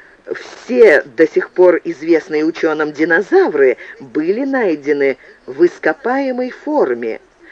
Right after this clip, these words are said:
а при фоссилизации большая часть Д Н К разлагалась,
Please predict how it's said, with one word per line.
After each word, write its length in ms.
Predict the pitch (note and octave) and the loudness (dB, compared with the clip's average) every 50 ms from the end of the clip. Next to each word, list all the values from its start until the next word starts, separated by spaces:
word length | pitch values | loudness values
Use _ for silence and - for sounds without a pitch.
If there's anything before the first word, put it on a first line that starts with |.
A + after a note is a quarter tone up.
| - - - - - _ - | -20 -20 -20 -20 -20 _ -4
а 320 | D3+ D3+ D3 C#3+ C#3 C3+ - | 0 2 2 4 2 2 -2
при 340 | - - D3+ D#3 D#3 D#3 D3 - - - - _ _ | -4 -4 -2 -2 0 -2 -2 -4 -8 -20 -20 _ _
фоссилизации 1500 | - - - F3 - - - - - - F3+ E3+ D#3+ E3 F3 E3+ - F#4+ G4+ C4+ - - - - - C3+ B2 A2 G#2+ G2 - _ _ _ _ _ _ _ _ _ - - _ - - - - | -6 0 0 0 0 0 -6 -16 -6 -2 0 2 4 4 2 4 2 0 0 0 -2 -8 -8 -2 0 2 2 2 -2 -4 -8 _ _ _ _ _ _ _ _ _ -20 -20 _ -20 -20 -20 -16
большая 560 | C#3+ D3 F3 F3 E3+ D3+ C3+ - D3+ C#3 C3+ | -2 2 4 4 4 4 0 0 2 0 0
часть 460 | - - - C#3 C3 C3 C3 _ - | 0 -2 -4 -4 -4 -4 -8 _ -2
Д 160 | - C#3 C3+ | 0 0 0
Н 140 | B2+ B2+ B2+ | 0 -2 -4
К 280 | - - A3 C4+ D#4 D#4+ - - - | -4 -2 -2 -2 -2 -6 -10 -12 -8
разлагалась, 880 | A#2+ B2+ D#3 A3+ B3+ G#3 C4 D4+ C#4+ F#3+ E3 D#3+ D3 D3 D3+ D3 D3+ | -2 2 2 2 2 0 -4 -4 -2 0 0 2 2 2 2 0 0